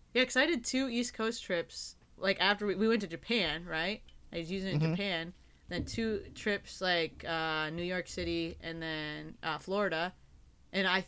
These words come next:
Speaker 1: think it, like, I remember it showing up, but I don't remember it, like, messing up anything or, like, repeatedly, like, bombarding
Speaker 2: That's weird.
Speaker 1: me. Yeah. Huh.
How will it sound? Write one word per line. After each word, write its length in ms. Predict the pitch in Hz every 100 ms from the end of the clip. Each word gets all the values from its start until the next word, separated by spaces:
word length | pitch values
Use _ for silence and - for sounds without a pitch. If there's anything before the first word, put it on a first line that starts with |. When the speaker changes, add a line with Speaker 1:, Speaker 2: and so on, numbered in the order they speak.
| -
Speaker 1:
think 200 | 233 277
it, 160 | 247 208
like, 180 | 214 214
I 140 | 190
remember 280 | 214 233 247
it 100 | 190
showing 400 | - 196 196 175
up, 300 | 165 202 262
but 120 | 208 185
I 100 | 175
don't 220 | 196 202
remember 360 | 190 190 185
it, 140 | 185 180
like, 240 | 175 160
messing 460 | 165 160 160 175 165
up 220 | 160 -
anything 560 | 165 160 160 170 160 165
or, 40 |
like, 220 | 156 156
repeatedly, 680 | 165 - 175 165 165 151 151
like, 200 | 151 143
bombarding 360 | - 143 143 143
Speaker 2:
That's 60 | 147
weird. 280 | 101 90 170
Speaker 1:
me. 380 | - - - 190
Yeah. 280 | 190 165 147 - - - - - - - -
Huh. 300 | 349 226